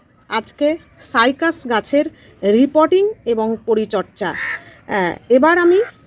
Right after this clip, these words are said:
গাছটিতে আজকে আমি পর্যাপ্ত পরিমাণে জল দিয়ে দিব।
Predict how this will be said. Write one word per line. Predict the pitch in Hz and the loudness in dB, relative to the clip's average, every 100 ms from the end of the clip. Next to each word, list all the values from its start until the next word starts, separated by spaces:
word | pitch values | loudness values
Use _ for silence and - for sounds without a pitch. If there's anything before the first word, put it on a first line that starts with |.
| 220 | -2
গাছটিতে | 220 220 - 277 302 | -2 -2 -8 -4 -2
আজকে | 330 226 - 240 | 0 -2 -4 -4
আমি | 220 214 | -2 -2
পর্যাপ্ত | 220 208 190 277 - 320 | -2 -4 -2 -6 -4 -2
পরিমাণে | 254 220 202 208 349 - _ 208 | 0 0 0 -2 -2 -4 _ -10
জল | 180 202 208 | -2 0 2
দিয়ে | 214 220 | 2 2
দিব। | 247 285 | 2 2